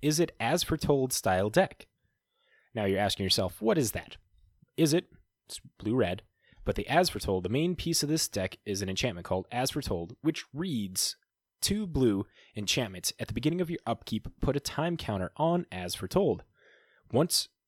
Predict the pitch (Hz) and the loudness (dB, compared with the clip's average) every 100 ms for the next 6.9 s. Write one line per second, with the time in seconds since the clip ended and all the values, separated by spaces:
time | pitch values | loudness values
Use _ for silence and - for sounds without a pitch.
0 | - 185 - - - 247 107 92 117 120 | -6 -4 -2 -2 2 4 2 2 0 0
1 | - - 190 214 151 202 135 90 - 95 | 2 2 2 2 -2 0 2 2 -2 -2
2 | 107 165 202 165 180 175 131 123 107 135 | 0 4 4 4 0 0 2 2 2 2
3 | 120 - 101 90 - - - 120 127 - | 0 0 -2 -2 -4 -8 -2 0 2 2
4 | - 156 107 95 143 - 123 101 - 113 | 2 2 0 -2 -6 -2 0 0 -2 -6
5 | - 131 107 98 95 95 101 117 104 - | -4 -4 -2 -2 -2 -4 -4 -4 -4 -6
6 | - - - 107 120 180 - - 110 | -10 -8 -4 -2 2 2 0 -4 -6